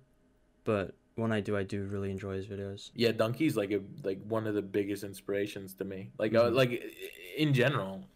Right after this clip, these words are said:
Speaker 2: I don't know, for, for a bunch of things, 'cause he's, he's such a, like, a nice guy.
Speaker 1: I wouldn't know that. I've never talked to him, so.
Speaker 2: I've never, I've never talked to him either, but just from I could tell, like, he's,
Speaker 1: Yeah, he just
Speaker 2: he's a
Speaker 1: feels
Speaker 2: nice
Speaker 1: like
Speaker 2: guy.
Speaker 1: a nice, nice guy.
Speaker 2: Yeah, exactly. Uh,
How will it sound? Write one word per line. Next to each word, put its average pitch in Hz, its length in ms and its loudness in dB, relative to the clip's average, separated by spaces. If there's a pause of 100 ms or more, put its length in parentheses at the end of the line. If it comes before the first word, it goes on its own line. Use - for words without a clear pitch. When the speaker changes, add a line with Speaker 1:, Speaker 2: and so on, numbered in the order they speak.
(160)
Speaker 2:
I 117 80 -2
don't 107 120 -4
know, 98 100 -10
for, 104 240 -4
for 104 200 -2
a 98 40 0
bunch 101 240 -10
of 104 100 -2
things, 95 220 -12
'cause 117 160 2
he's, 123 160 0
he's - 220 -4
such 190 160 2
a, 240 40 0
like, 247 180 0
a 101 80 2
nice 107 500 -2
guy. 98 520 -6
Speaker 1:
I - 60 0
wouldn't 147 240 6
know 120 140 6
that. 107 160 8
I've 131 140 8
never 117 180 4
talked 110 320 -2
to 110 80 -2
him, 92 160 -4
so. 92 400 -6 (240)
Speaker 2:
I've 135 100 4
never, 196 260 4
I've 127 140 6
never 180 220 4
talked 110 260 4
to - 60 -4
him - 160 -8
either, 107 180 -2
but - 200 -12
just 107 180 -6
from 107 160 -6
I 95 80 -10
could - 200 -12
tell, 101 400 -10
like, - 120 -12 (120)
he's, - 120 -16
Speaker 1:
Yeah, 95 120 -2
he 98 120 -6
just 110 140 -6
Speaker 2:
he's 151 100 -2
a - 20 0
Speaker 1:
feels 113 240 4
Speaker 2:
nice - 20 -2
Speaker 1:
like 107 120 -2
Speaker 2:
guy. 104 60 0
Speaker 1:
a 104 40 0
nice, 101 420 -4
nice 101 280 -6
guy. 95 300 -12 (1080)
Speaker 2:
Yeah, 147 180 -4
exactly. 104 520 -6 (640)
Uh, 175 320 6